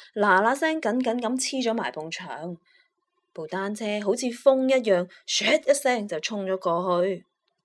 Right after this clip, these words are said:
美依繼續向前行，行下行下，遇到咗佢個朋友仔阿友。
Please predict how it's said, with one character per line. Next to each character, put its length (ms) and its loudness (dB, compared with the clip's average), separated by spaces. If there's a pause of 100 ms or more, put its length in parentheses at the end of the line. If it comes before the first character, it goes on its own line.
(680)
美 280 -4
依 380 -4
繼 160 -6 (100)
續 340 0
向 180 -4
前 280 -6
行， 500 -4 (320)
行 260 -6
下 160 -2
行 320 -2
下， 320 0 (180)
遇 180 -6
到 140 4
咗 360 2
佢 140 0
個 80 2
朋 240 -6
友 180 -2
仔 400 0
阿 160 2
友。 420 -4